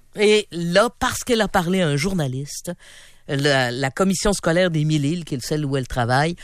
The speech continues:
a dit, « Déloyauté, t'as pas le droit de critiquer ton employeur devant,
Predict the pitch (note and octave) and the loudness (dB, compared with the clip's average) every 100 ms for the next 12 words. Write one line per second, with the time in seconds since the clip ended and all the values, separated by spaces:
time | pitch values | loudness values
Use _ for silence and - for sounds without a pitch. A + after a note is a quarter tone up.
0 | - - B2+ B2 E3 - - - - - | -18 -6 -4 -2 -6 -8 -14 -14 -16 -20
1 | - - D3 G#3 A3 G#3+ F#3 E3 - E3 | -20 -10 0 2 4 4 4 0 0 -6
2 | - - - - D#3+ - G3 E3+ A3 - | -6 -20 -20 -8 -4 0 2 2 -2 -2
3 | F#3 - G#3 F#3+ E3+ E3 D3+ D3+ D3+ E3 | -6 -2 -2 2 2 2 2 2 4 2
4 | D#3 C#3 C#3+ | 2 0 -2